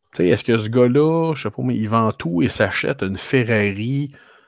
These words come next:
à un point quelques millions, puis il a besoin de peut-être un, un petit demi-million ? Ça se peut, là. Tu sais, tu sais jamais les, les, les, les, les, les motivations de quelqu'un qui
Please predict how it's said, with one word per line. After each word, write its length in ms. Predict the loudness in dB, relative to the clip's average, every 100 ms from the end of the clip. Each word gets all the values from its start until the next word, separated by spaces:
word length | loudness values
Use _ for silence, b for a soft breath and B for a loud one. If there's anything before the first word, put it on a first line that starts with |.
| b -10
à 680 | -6 -4 -2 -4 -4 -4
un 120 | -4
point 260 | -2 0 0
quelques 220 | 0 0
millions, 520 | 0 0 0 -2 -2 -4
puis 160 | -4
il 40 | -2
a 60 |
besoin 580 | -2 -4 -2 0 0 0
de 100 | -4
peut-être 360 | -2 -2 -2 -8
un, 160 | -12 -14 -20 B B B B _ -10
un 120 | -10
petit 160 | -6 2
demi-million ? 720 | 4 4 2 2 2 0 -4
Ça 140 | -6 -6
se 80 |
peut, 180 | 0 2
là. 120 | 2
Tu 100 | -2
sais, 40 | -4
tu 100 | 2
sais 120 | 4
jamais 360 | 6 8 6 6
les, 220 | 4 2
les, 160 | 0
les, 320 | 0 0 -2 -6 B B B -12
les, 140 | -10
les, 960 | -8 -10 -10 -14 -14 -14 -14 -14 -14 -14 -4
les 140 | 0
motivations 800 | 2 2 4 4 2 0 0 0
de 120 | 0 0
quelqu'un 460 | -2 0 2 0
qui 420 | -4 -4 -2 -4